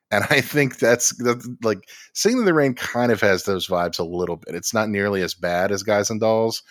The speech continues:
or some of the other musicals from that period, but it's like, I don't know, they weren't really paying attention to lighting all that well, and it's just, um,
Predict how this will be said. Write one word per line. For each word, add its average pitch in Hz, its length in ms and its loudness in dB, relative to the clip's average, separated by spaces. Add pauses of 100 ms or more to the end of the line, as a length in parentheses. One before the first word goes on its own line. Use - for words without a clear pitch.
(220)
or - 80 -6
some 110 180 2
of 98 80 -2
the 92 120 -6
other 98 520 0 (300)
musicals 110 460 0
from 117 140 -4
that 117 200 -2
period, 120 460 2
but 98 100 0
it's - 220 -4
like, 92 440 0 (680)
I 120 80 0
don't 117 100 2
know, 95 100 0
they 92 120 0
weren't 107 180 0
really 95 180 0
paying 98 300 -6
attention 92 400 -6
to 92 100 -6
lighting 90 400 -2
all 95 140 0
that 95 180 0
well, 92 360 2
and 87 80 -4
it's - 200 -6
just, - 440 -10
um, 76 420 -10